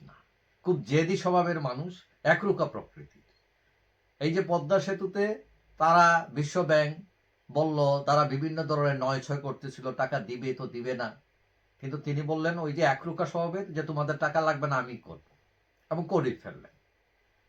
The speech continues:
চায়নাতে গেলেন, তারা হঠাৎ করে বেঁকে বসলো, টাকা দিবে না। তিনি,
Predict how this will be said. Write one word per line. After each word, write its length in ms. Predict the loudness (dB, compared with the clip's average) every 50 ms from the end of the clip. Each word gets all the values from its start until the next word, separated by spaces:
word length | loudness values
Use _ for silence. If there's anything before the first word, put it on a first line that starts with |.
| _
চায়নাতে 440 | 2 4 4 4 4 4 2 2 2 2 4
গেলেন, 240 | 2 2 2 0 -2 -6 -14 -18 _ _ _ _ _ _ _ _ _ _ _ _ _ _ 2
তারা 200 | 4 6 8 8 8 8
হঠাৎ 220 | 6 6 4 2 2 0
করে 140 | 0 0 0 0 0 -2 0 0
বেঁকে 220 | 0 0 0 -2 -2 -4
বসলো, 220 | -6 -6 -8 -4 0 0
টাকা 140 | 2 2 2 0 0
দিবে 200 | -2 -2 -2 -2 -2 -4
না। 80 | -6 -6 -8 -12 _ _ _ _ _ _ _ _ _ _ _ _ _
তিনি, 240 | -4 -2 0 0 0